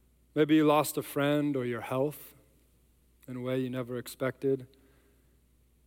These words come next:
And the heaviness of that is it hits very different. Proverbs tells us that a hope deferred makes the heart sick.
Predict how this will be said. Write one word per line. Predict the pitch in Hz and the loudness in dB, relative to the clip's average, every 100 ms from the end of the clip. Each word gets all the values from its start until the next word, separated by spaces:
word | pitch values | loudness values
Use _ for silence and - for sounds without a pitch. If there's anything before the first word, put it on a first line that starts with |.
| _ _ _ | _ _ _
And | 127 | -6
the | 120 | 0
heaviness | 180 170 165 151 143 | 2 4 2 2 -2
of | 123 | 0
that | 147 143 | 2 2
is | 131 - - | 0 -4 -8
it | 139 107 | -6 0
hits | 147 - - | 0 -2 -2
very | 135 127 | -2 -2
different. | 110 117 - 98 101 - _ _ _ _ _ _ _ _ _ _ _ _ _ - | -6 -10 -12 -18 -20 -20 _ _ _ _ _ _ _ _ _ _ _ _ _ -2
Proverbs | 156 151 165 135 - | 2 4 2 0 0
tells | 147 135 | 2 2
us | 143 123 | 0 0
that | 135 135 123 | -2 -2 -4
a | 123 | -8
hope | - 160 160 - | 0 0 0 -4
deferred | 135 - 139 143 147 127 | -6 -4 0 2 2 -2
makes | 131 - - | -4 -6 -10
the | 120 | -12
heart | - 120 - | -10 -12 -10
sick. | - - 104 - - | -12 -12 -12 -16 -20